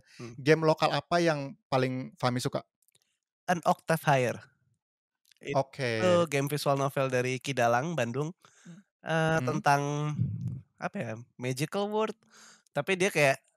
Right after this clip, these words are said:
Speaker 1: walaupun tentang sihir, tapi dia scientific magic. Jadi kayak di game itu dijelasin rumus-rumus sihir di dunianya gimana, ceritanya
Speaker 2: Ah.
Speaker 1: dalam. Dan yang paling gue suka adalah pas gue main sampai tengah-tengah, gue udah berpikir tamat, tau-tau masih ada kayak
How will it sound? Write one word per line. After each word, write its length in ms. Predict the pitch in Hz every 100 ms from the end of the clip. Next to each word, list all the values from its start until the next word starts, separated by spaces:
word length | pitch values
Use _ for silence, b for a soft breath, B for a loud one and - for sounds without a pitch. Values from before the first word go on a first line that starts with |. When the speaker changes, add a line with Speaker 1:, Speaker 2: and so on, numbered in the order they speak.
| _ _ -
Speaker 1:
walaupun 320 | 143 143 156
tentang 220 | 151 151
sihir, 320 | 139 156 190
tapi 240 | 180 170 196
dia 240 | 196 202 - _ b b b _
scientific 720 | - 170 170 180 175 - -
magic. 400 | 147 147 135 135
Jadi 160 | 135 156
kayak 160 | 135
di 80 | 120
game 200 | 120 120
itu 140 | 139 175
dijelasin 420 | 131 120 117 139
rumus-rumus 640 | 131 139 143 151 143 143
sihir 320 | - 131 143 127
di 160 | 135
dunianya 320 | 131 135 131
gimana, 640 | 139 127 123 123 123 127 139 b b b b
ceritanya 500 | - 147 104 143 147
Speaker 2:
Ah. 60 | 147
Speaker 1:
dalam. 680 | 127 131 139 139 143 151 123
Dan 220 | 123 123
yang 140 | 131 131
paling 240 | 135 131
gue 120 | 127
suka 240 | 131 139 185
adalah 260 | 135 127 160 _ _ b b b b _
pas 160 | - 147
gue 160 | - 135
main 160 | 139
sampai 220 | 151 139
tengah-tengah, 420 | 139 139 135 139 190
gue 160 | 151
udah 140 | 160 160
berpikir 320 | 151 131 131
tamat, 320 | 139 123 170
tau-tau 240 | - 131 175
masih 320 | 160 135 143
ada 60 | 127
kayak 160 | 135